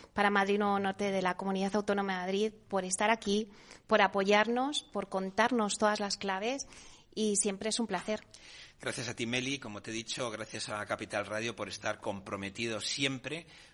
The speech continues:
Speaker 2: con el desarrollo de las ciudades y con, bueno, la creación de esos sueños que son las viviendas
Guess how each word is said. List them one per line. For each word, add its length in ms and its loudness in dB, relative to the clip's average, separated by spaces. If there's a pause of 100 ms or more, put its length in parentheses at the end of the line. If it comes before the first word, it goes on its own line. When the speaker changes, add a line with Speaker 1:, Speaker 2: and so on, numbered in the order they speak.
Speaker 2:
con 200 -6
el 100 -6
desarrollo 600 -2
de 80 -6
las 180 -4
ciudades 640 0 (400)
y 100 -6
con, 500 -6
bueno, 240 -4
la 100 -8
creación 500 -10
de 300 -8
esos 220 -8
sueños 320 -8
que 80 -12
son 180 -10
las 140 -10
viviendas 580 -6